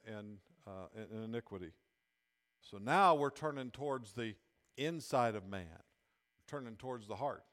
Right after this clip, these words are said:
Remember I said Jesus, he, he referred, this is Jesus speaking right here. He wants the heart clean. He's telling them right now,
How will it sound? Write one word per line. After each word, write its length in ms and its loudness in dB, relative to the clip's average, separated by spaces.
Remember 240 -4
I 100 2
said 240 -8
Jesus, 500 -10
he, 80 -10
he 300 -10
referred, 460 -2
this 200 -8
is 120 -10
Jesus 400 -8
speaking 440 -8
right 200 -8
here. 200 -12
He 80 -6
wants 240 -4
the 100 0
heart 320 4
clean. 360 -2
He's 180 -6
telling 300 6
them 160 0
right 180 4
now, 380 4